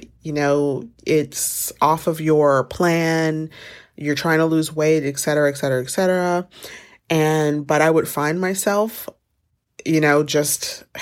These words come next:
<sighs> like a zombie going into that drive-through, ordering the largest,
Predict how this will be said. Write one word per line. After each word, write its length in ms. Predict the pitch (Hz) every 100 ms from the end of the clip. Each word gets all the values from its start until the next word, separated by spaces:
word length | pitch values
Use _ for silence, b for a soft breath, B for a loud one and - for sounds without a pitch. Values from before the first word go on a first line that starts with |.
| -
<sighs> 260 | - - -
like 220 | 147 143
a 80 | 170
zombie 480 | 160 190 359 151
going 520 | 143 151 151 165 170 -
into 300 | 143 160 196
that 200 | 202 -
drive-through, 800 | 208 - 330 - 139 131 123 - B B B B B _
ordering 520 | 147 170 190 202 208 -
the 220 | - 143
largest, 960 | 143 135 139 180 226 254 247 - -